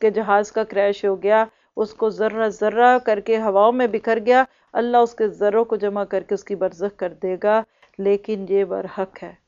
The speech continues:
अज़ाब कब्र की तरफ इशारा है कि अब इसके लिए बरज़ख है,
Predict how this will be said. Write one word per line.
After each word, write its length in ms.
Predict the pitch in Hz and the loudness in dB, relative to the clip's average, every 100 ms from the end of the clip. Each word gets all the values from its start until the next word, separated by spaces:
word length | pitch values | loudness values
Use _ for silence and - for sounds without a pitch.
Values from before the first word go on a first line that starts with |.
| _ _ _ _ - | _ _ _ _ -12
अज़ाब 320 | 180 190 180 190 | -6 -4 -4 -6
कब्र 220 | 190 180 202 | -6 -10 -10
की 120 | 208 | -10
तरफ 300 | 202 185 196 | -10 -10 -12
इशारा 340 | - 175 170 | -14 -16 -16
है 80 | 180 _ _ _ _ _ _ _ _ _ _ _ - | -20 _ _ _ _ _ _ _ _ _ _ _ -6
कि 100 | 214 - 226 | -4 -2 2
अब 260 | 240 262 - 233 | 4 4 0 0
इसके 460 | 240 240 - 240 | -2 -2 4 6
लिए 360 | 226 220 226 220 | 6 6 6 6
बरज़ख 600 | 190 185 165 196 247 285 | 4 2 2 0 2 6
है, 200 | 277 | 8